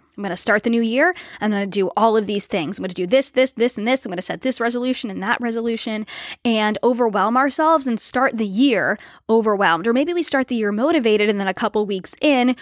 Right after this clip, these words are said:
we've fallen off of everything, and then we feel like we're right back where we started.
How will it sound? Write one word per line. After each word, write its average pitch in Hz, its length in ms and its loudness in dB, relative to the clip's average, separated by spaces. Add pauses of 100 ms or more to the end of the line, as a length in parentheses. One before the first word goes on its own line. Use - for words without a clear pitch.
(140)
we've 233 180 -2
fallen 262 320 2
off 214 160 2
of 202 120 -2
everything, 196 580 -2
and 214 180 -2
then 214 120 -2
we 220 100 0
feel 202 540 2
like 190 320 -2
we're 196 180 -4
right 208 300 0
back 190 240 2
where 202 160 -4
we 190 100 -4
started. 240 640 2